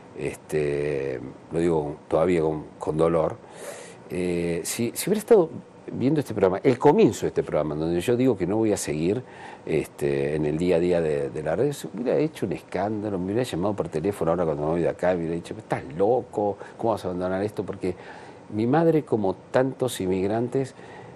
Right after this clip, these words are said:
eh, nos, eh, fabricaron para progresar, para tener miedo permanente a la miseria, para progresar,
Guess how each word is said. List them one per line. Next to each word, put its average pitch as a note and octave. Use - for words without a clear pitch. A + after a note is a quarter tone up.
eh, F2
nos, F#2+
eh, E2
fabricaron G2+
para F#2
progresar, D#2
para E2+
tener B2
miedo C3+
permanente G#2
a G2
la F#2+
miseria, C3+
para F#2
progresar, A#2